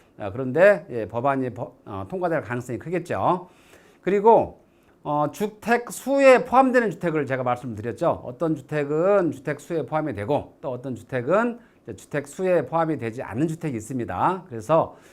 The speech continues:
어, 주택 수에 포함되는 주택을 제가 설명을 드렸었고요. 그 다음에 주택 수 계산 시에 유의할 점, 여러 가지, 여러 가지가 있죠.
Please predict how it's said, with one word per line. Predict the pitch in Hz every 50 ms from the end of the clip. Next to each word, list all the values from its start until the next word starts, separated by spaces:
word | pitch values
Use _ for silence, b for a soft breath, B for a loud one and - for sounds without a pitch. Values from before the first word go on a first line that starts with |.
| B B B B
어, | B 107 98 98 95
주택 | - - - 160 147 -
수에 | - - 214 214 208 190
포함되는 | - - 180 190 196 185 190 185 160
주택을 | 127 - - 143 123 120 104
제가 | 104 110 107 110
설명을 | 98 117 127 127 123 117 104 92
드렸었고요. | 90 104 120 113 - 127 - - 92 87 82 82 101 139 180 196 185 B B B B B B B B B
그 | -
다음에 | 170 175 175 175 165 156
주택 | - - - _ - 202 208 202 175
수 | - - - 262 269 254
계산 | - - 170 160 160 175 170 165
시에 | 147 135 156 139 117
유의할 | 120 135 151 147 135 120 -
점, | 143 120 95 82 -
여러 | 107 110 117 139
가지, | 151 143 135 - - 120
여러 | 117 123 143
가지가 | 143 151 135 131 117 98
있죠. | 98 101 - - 107 98 110 139 175 202 185 -